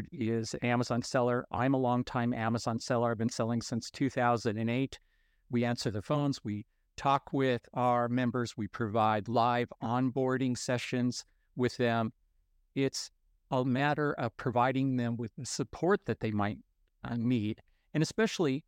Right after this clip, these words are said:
because many of our clients may be new Amazon sellers and they may not have a whole lot of expertise in,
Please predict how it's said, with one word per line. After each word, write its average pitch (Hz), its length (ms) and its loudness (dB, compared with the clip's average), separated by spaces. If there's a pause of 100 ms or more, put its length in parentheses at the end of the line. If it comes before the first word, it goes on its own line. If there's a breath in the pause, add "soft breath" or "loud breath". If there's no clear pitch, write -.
because 147 540 -2
many 147 580 2 (260)
of 127 160 0
our 127 140 2
clients 143 580 -2 (120)
may 143 160 2
be 127 140 2
new 127 260 2
Amazon 151 360 0
sellers 151 440 0
and 131 100 -2
they 117 60 2
may 127 180 2
not 135 220 0
have 127 320 0 (400)
a 104 80 -2
whole 139 160 2
lot 143 160 4
of 113 80 0
expertise 127 1040 0
in, 117 500 2